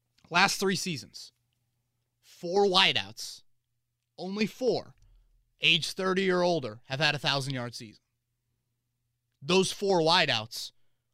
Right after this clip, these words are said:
Julio, the freak, Larry Fitzgerald, also a freak, built, six three, two twenty.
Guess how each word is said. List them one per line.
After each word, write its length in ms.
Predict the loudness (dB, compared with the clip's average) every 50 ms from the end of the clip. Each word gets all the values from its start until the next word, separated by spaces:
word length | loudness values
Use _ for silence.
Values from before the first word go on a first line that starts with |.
| _ _
Julio, 560 | -2 0 0 2 2 2 2 2 0 -2 -4 -12 _ -20 _ _ _
the 80 | -20 -20
freak, 440 | -16 -10 -6 -6 -6 -6 -8 -12 -20 _ _ _ _ _ _ _ _ _ _ _
Larry 360 | -12 -4 -2 0 2 2 2 0
Fitzgerald, 800 | 0 -4 -4 -4 -4 -2 0 0 2 2 2 0 0 -2 -6 -12 _ -8
also 360 | -4 -4 -4 -2 -2 -2 -2
a 80 | -2 -2
freak, 380 | -2 -2 0 0 0 0 -2 -8 -12 -4 2
built, 300 | 4 4 4 4 2 0 -10 -20 -20 -20 -20
six 320 | -12 -6 -6 -6 -6 -6 -6
three, 240 | -2 0 0 0
two 180 | 0 -2 -4 -4
twenty. 480 | -4 -6 -6 -2 -2 0 0 -2 -4